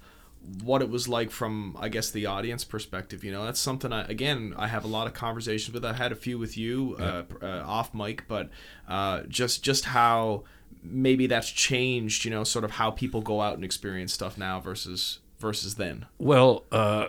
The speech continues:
Speaker 2: there's a number of interesting, the, the whole culture has changed since back in the sixties. One thing I just found out recently was, like, the, the club where I played the, probably the most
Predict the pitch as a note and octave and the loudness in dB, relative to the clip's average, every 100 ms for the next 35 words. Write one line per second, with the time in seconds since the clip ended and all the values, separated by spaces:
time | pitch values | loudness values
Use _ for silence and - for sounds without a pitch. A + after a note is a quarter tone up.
0 | - G#2+ A2+ A2+ A2+ A#2 G2+ D3 C3+ G2+ | -4 -2 2 2 2 2 4 4 4 0
1 | F#2+ G#2 G2 G2+ G#2 G2+ A#2 G#2+ F#2 F3 | -2 0 2 2 2 2 2 2 2 2
2 | - B2+ - D2+ - E2+ D#2 - D2+ - | 2 0 2 -4 -2 0 0 -2 -6 -4
3 | D#2 D2+ - E2+ - - - - - - | -4 -4 -6 -6 -8 -12 -12 -16 -16 -18
4 | - - D#3 F#3+ F3+ B2+ B2 - B2 G#2+ | -14 2 4 6 6 6 4 4 4 4
5 | G#2 G2 F2 F#2 - D2+ D#2+ F2 E2+ F2+ | 4 2 2 -2 -2 -4 -2 -2 -2 -2
6 | F2+ - E2+ F#2+ F2 - - - B2 A#2+ | -2 -2 -2 -2 -2 -10 -20 2 2 4
7 | G2 F#2+ F2+ F#2 D#2+ D2+ D#2+ F2+ E2 D#2 | 4 4 4 2 2 -2 -2 -2 0 0
8 | D2 D2 D#2 G2 F#2+ - - | -2 -2 2 4 4 0 -8